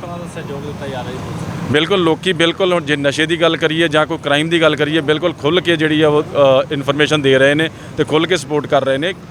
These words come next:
Speaker 2: ਜਿਹੜੀਆਂ ਸਾਡੀਆਂ ਹੈਲਪਲਾਈਨ ਚੱਲ ਰਹੀਆਂ ਨੇ ਨਸ਼ੇ ਦੇ ਰਿਗਾਰਡਿੰਗ, ਉਹਨਾਂ ਦੇ ਵਿੱਚ ਵੀ ਬਹੁਤ ਟਿਪਸ ਆ ਰਹੀਆਂ ਨੇ।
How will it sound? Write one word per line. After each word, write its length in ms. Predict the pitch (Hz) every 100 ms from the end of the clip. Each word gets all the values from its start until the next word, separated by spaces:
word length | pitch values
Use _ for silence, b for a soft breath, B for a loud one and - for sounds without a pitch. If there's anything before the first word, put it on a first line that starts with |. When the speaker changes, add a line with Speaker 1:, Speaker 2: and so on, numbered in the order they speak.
| B -
Speaker 2:
ਜਿਹੜੀਆਂ 220 | 143 170
ਸਾਡੀਆਂ 280 | 156 160 156
ਹੈਲਪਲਾਈਨ 420 | 156 135 147 165
ਚੱਲ 220 | 165 147
ਰਹੀਆਂ 240 | 147 151
ਨੇ 80 | 151
ਨਸ਼ੇ 240 | 147 135 139
ਦੇ 100 | 143
ਰਿਗਾਰਡਿੰਗ, 340 | 135 143 170
ਉਹਨਾਂ 200 | 165 185
ਦੇ 100 | 180
ਵਿੱਚ 180 | 170 139
ਵੀ 60 |
ਬਹੁਤ 260 | 156 143 156 165
ਟਿਪਸ 220 | 147 139
ਆ 100 | 127
ਰਹੀਆਂ 200 | 120
ਨੇ। 100 | 127